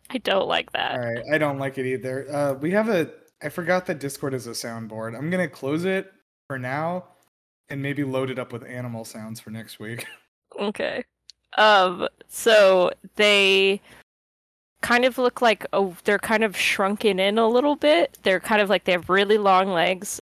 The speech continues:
Speaker 1: and, and long, I was gonna say feet or f-,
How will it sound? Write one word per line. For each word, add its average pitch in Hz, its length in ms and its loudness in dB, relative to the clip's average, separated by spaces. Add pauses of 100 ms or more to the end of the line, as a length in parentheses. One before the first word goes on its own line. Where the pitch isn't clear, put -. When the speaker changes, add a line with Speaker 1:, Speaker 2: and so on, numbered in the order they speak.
Speaker 1:
and, 185 320 0 (300)
and 185 360 0 (140)
long, 185 540 -2 (600)
I 185 80 0
was 180 140 -4
gonna 175 160 -4
say 165 200 -6
feet - 420 -10 (180)
or 180 140 -2
f-, - 140 -10